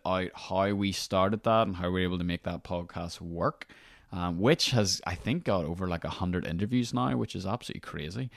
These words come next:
And the Akimbo community's, like, still running it to this day, which is incredible. Um, but the reason why I wanted to share this with you is because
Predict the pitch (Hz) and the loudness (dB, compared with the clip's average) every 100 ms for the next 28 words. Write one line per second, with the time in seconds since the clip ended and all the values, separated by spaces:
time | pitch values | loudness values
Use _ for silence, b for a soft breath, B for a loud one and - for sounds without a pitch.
0 | b b 101 107 104 101 - 107 120 - | b b 2 4 6 6 6 8 6 6
1 | 95 92 92 90 85 - - - 98 101 | 4 4 2 0 -2 -2 -4 2 2 4
2 | 85 80 107 110 85 87 - 80 85 107 | 0 0 -2 -4 -4 -4 -2 0 2 0
3 | 98 87 82 - 82 85 82 101 127 b | -2 -4 -4 -6 -4 0 0 0 -4 b
4 | b b b - 107 107 131 - - - | b b b 2 4 6 6 4 -4 0
5 | 117 131 139 131 123 113 104 107 104 - | 6 6 8 8 8 4 4 4 4 2
6 | 98 98 95 101 101 - 95 92 95 | -2 2 2 2 -4 0 2 2 0